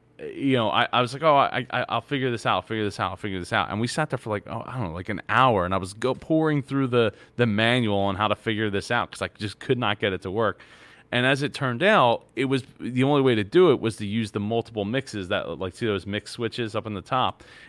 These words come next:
and, like, basically plug my headphones into something that's not the master so that, uh, 'cause if I hear, if it comes through the master, like, then you're gonna hear yourself. And, like, you can kinda play around with it. But now that I understand how to work it,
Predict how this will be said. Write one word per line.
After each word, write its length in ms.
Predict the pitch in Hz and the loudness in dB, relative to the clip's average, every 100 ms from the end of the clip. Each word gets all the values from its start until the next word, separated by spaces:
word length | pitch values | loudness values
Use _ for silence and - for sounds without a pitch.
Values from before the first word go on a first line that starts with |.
| - | -8
and, 220 | 104 107 107 | -2 0 2
like, 240 | 101 95 | 2 2
basically 360 | 123 120 113 104 | 0 0 -2 -2
plug 240 | - 107 | 0 0
my 200 | 98 117 | 0 0
headphones 440 | 107 107 110 101 95 | 0 -2 -2 -4 -6
into 200 | 92 92 | -8 -6
something 360 | - 101 110 | -4 -4 -2
that's 180 | 98 - | -4 -4
not 340 | 95 98 95 - | -2 2 0 0
the 60 | |
master 600 | 90 92 90 - - 65 - | -4 -2 -2 -4 -10 -12 -10
so 200 | - 87 | -6 -2
that, 340 | 87 85 - - - _ _ - | -2 -2 -6 -14 -20 _ _ -2
uh, 360 | 92 85 80 | 0 0 -2
'cause 140 | 80 101 | -6 -6
if 120 | 98 | 0
I 140 | 98 | 0
hear, 400 | 92 110 98 90 - | 0 -2 -2 -2 -8
if 140 | 98 | -6
it 100 | 110 | -6
comes 240 | 101 113 95 | -6 -8 -8
through 140 | 101 | -8
the 80 | 90 | -6
master, 640 | 90 127 156 - 107 95 | -2 2 2 2 -2 -2
like, 320 | 90 87 87 - | 0 -2 -4 -4
then 180 | 98 | -4
you're 120 | 90 92 | -2 -2
gonna 160 | 90 | -2
hear 200 | 87 92 | -4 -6
yourself. 440 | 85 82 - 80 - | -4 -6 -6 -6 -6
And, 140 | 90 | -6
like, 200 | 85 87 | -6 -8
you 80 | 139 | -8
can 200 | 139 107 | -6 -6
kinda 280 | - 123 107 | -4 -2 -2
play 260 | - 110 104 | -2 0 0
around 320 | 90 101 107 | 2 0 0
with 100 | 95 | -4
it. 60 | |
But 100 | - | -6
now 180 | 104 165 | 0 2
that 100 | 196 160 | 4 4
I 80 | 131 | 4
understand 360 | 110 - 123 | 0 -2 -2
how 80 | 113 | -2
to 80 | 90 | -2
work 380 | 85 135 185 - | -2 -2 -2 -2
it, 200 | 95 95 | -4 -4